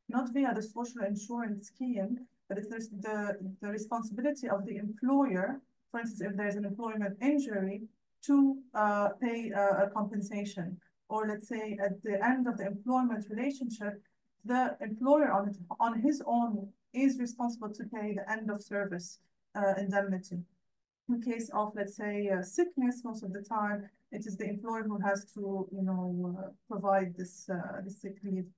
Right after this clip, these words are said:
that is compensated, not through a social insurance institution.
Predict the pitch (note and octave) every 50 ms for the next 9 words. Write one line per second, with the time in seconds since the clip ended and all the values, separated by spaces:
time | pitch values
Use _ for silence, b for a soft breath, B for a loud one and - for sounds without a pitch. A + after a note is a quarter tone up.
0 | _ _ _ _ _ _ _ - G3 G3 F#3+ G3 F#3+ - - - G3+ F#3+ - G3
1 | F#3+ - - F3+ F#3 - G3 F3+ E3+ F3 F3+ F#3+ F#3+ - - - - - - G#3
2 | G3+ G3 G3 F#3+ F#3 F3+ - - G3+ - G3+ F#3+ F#3 F#3 - - G3 F#3+ F3+ F3
3 | - F3+ - - - - - G3+ G3 - F3 F3